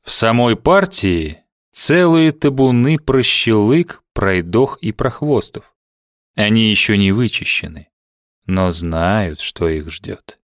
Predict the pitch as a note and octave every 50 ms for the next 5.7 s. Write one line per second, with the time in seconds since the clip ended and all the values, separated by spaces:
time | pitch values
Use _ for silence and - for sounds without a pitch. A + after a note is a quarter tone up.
0 | _ _ _ _ _ _ _ _ _ - G#2 - - A2+ A#2 A#2 A#2 G#2 A2+ A2+
1 | G#2+ - A2+ G#2+ G#2+ A2 G#2+ A2 - - G#2 G#2+ G#2 F#2+ - G#2 G2+ F#2+ - -
2 | - A2 A2+ C3+ D3+ D3+ C#3+ - D3 C#3+ C3+ A#2+ F2+ G#2 A#2 C3 B2 - - A2+
3 | G2+ G2 F#2+ F#2+ F#2+ A2 C3+ D3+ D3 - D#3 D3+ - C#3 - - A#2+ A2 G#2+ G#2+
4 | G#2 - - D3 C#3 - - A#2+ B2+ A#2 - A2 G2+ - A2 - A2+ A2 G#2+ G#2
5 | G2+ A2 G#2 G#2 G2 F#2+ G2+ F#2+ F2+ E2+ D#2 D#2 D2+